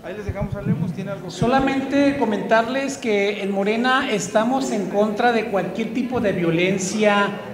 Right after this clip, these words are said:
Speaker 2: del lado donde venga, que sí estamos a favor de la libre expresión, pero con, con pleno apego a derecho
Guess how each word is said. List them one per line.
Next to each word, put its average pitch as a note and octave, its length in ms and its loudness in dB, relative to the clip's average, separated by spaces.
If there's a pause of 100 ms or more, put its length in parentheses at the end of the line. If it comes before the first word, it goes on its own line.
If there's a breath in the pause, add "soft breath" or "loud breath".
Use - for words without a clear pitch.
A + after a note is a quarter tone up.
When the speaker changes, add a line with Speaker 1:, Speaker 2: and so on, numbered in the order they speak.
(100)
Speaker 2:
del E3+ 200 0
lado G3+ 260 6
donde F3 320 0
venga, F#3 540 2 (460 loud breath)
que F#3 100 -2
sí C4+ 160 -2
estamos D4 480 2
a A3+ 100 4
favor G3 500 0
de A3+ 680 -2
la F#3 120 2
libre A3+ 300 0
expresión, G#3 1000 -2 (420 loud breath)
pero G3 260 -2
con, F#3+ 300 -6
con F#3 220 -6
pleno A3+ 480 0
apego G#3 420 -2
a A3 60 2
derecho G#3 720 -4